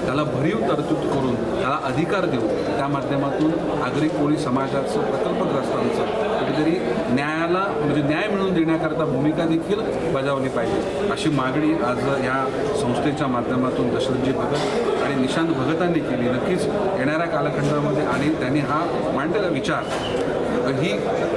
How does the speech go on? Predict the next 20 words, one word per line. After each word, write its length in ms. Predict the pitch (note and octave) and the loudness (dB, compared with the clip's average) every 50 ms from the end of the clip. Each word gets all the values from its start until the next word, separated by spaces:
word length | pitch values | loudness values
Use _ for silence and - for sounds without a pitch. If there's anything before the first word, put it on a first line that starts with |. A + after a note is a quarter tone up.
| - - | 0 0
केलेली 260 | D3 D3 E3 E3 E3+ | 0 2 2 2 2
मागणी 360 | D#3+ C#3 C#3 C#3 D3 D#3 D3 B2+ A2+ - D3 - - - - - - | 2 2 0 0 0 0 0 0 0 0 0 0 -2 -2 -2 -2 0
ही 200 | D3+ E3 F3+ F3+ F3 - - G3+ G3 F#3+ F#3+ E3+ - C#3+ - - G#3+ G#3 | 0 2 2 2 0 -2 -2 -4 -2 -2 -2 -2 0 -2 -2 -2 0 0
पूर्ण 240 | - F#3 G3+ A3 A#3+ | 0 2 2 2 2
होईल, 300 | A#3+ G#3+ G3 F3 D3 B2 - - - - - - - | 2 2 2 2 0 0 0 0 0 0 0 2 2
होत 220 | E3 G3 G3 F#3+ | 2 2 2 2
नाही, 200 | F#3 D#3 C3+ B2 - - - G3+ - - - | 0 0 0 0 0 0 0 -2 0 0 0
इथपर्यंत 500 | D#3+ E3 E3+ F3 E3+ E3+ F3 F3 E3+ - F#3 F#3+ F#3 E3+ - | 0 0 0 0 0 0 2 0 2 2 0 0 0 0 -2
याचा 300 | C3+ C3 C3+ - D#3+ D#3+ | -2 -2 -2 0 -2 -2
पाठपुरावा 560 | - C#3+ C#3 C3 B2 - - D#3+ D#3 D#3 D3+ | -2 -2 -2 -2 -2 0 0 0 2 0 0
करणं 400 | D3 D3 D3 C#3+ D3+ E3 E3+ F3 E3+ - C3 - C#3+ C3 | 0 -2 -2 0 0 0 0 0 -2 -2 -2 -2 -2 0
आणि 120 | - C#3 C3+ | 0 0 2
ही 120 | D3+ E3 | 2 2
मागणी 380 | D#3 C#3+ C#3 C#3 D3 D3+ E3 E3 | 2 2 0 0 2 2 2 2
पूर्ण 340 | D3+ - F3+ F#3+ F#3+ F#3+ | 2 2 2 2 2 2
करणं 640 | F3+ - C#3 B2 A#2+ A2+ G#2+ G#2 - - C#3 - B2+ | 2 0 0 0 0 0 -2 -2 -2 -2 -2 0 0
याकरता 340 | B2+ C3 D3 C#3+ C#3 - D3 | 0 0 -2 -2 -2 0 0
आम्ही 140 | C#3+ D3 | 0 0
सगळेजण 440 | C#3+ - C3+ B2+ C#3 C3+ C#3 D3 D3 | 0 0 0 0 0 0 0 0 2
मिळून 360 | C3+ C3 B2+ C3+ D#3+ G3 G#3 | 2 2 2 2 2 2 2